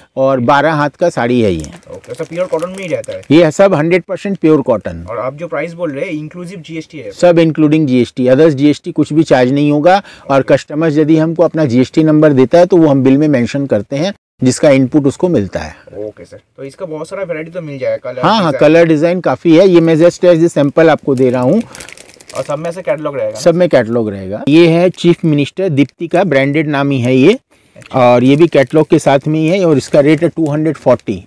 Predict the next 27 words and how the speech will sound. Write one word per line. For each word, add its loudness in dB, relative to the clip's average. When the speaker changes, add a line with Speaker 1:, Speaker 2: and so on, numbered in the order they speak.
Speaker 1:
including 0
जीएसटी। -4
इसमें 0
सब 2
में 0
आपको -2
colors, -10
designs -4
available 2
मिलेंगे। -4
Speaker 2:
Variety -6
बहुत -4
सारा -10
मिलता -10
है -10
ये -8
हर -10
item -12
में। -10
Speaker 1:
एक 2
ये 4
देखिए, 4
ये 4
सर्वोदय 2
company -4
का 0
है। -2